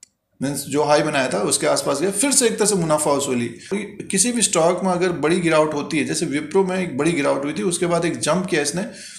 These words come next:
फिर से गिरावट रही। तो कहने का means ये है कि, अ, किसी भी stock में अगर गिरावट होती है और stock ऊपर की तरफ जाता है तो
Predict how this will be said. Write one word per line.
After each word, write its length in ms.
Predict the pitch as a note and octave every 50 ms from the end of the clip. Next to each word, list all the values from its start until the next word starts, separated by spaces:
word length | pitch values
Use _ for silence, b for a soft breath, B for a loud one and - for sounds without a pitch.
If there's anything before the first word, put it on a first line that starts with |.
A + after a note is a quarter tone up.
| B B
फिर 100 | A#3 B3
से 140 | - A#3 F#3+
गिरावट 380 | D#3+ D#3 C#3 C3 C3 A#2+ -
रही। 120 | A#2 A2 F2+ E2+ - - _ _ _ _ _ _ _ _ _ _ _ _ _ _ _ _ _ _ _ _ _ _ _ _ - -
तो 60 | C3+
कहने 280 | - D#3+ D#3+ F3+ G#3
का 80 | G#3 G#3+
means 260 | G3+ G3+ G3 - -
ये 200 | E3+ E3 F3+ F3+
है 120 | F3+ F3+ F3
कि, 300 | F3 F3 - G#3 G#3+ G#3+ G3 G3+ - D3+ D#3
अ, 140 | D3+ D3+ D3 C#3+ - - -
किसी 200 | F#3 F3+ G#3 A#3
भी 80 | A3+ A3+
stock 340 | - - - E3+ E3+ E3+ F3+
में 80 | F#3
अगर 180 | F3 F3 F3 D#3
गिरावट 360 | C#3 C#3+ C#3+ D3 D#3+ E3+ E3+ -
होती 380 | - C3 C#3 - - F#3+ F3+
है 200 | D#3+ D#3 F3 F#3
और 280 | F#3+ D#3+ C#3+ D3 D3 -
stock 360 | - - D#3 D3+ D3+ D#3 -
ऊपर 240 | C#3+ D#3+ G#3 G#3 G3+
की 100 | F#3 F#3+
तरफ 240 | E3+ F3 D#3+ D#3 C#3+
जाता 260 | D3 C#3+ C3+ - F3
है 80 | G3
तो 280 | G3 - - - F#3 F3+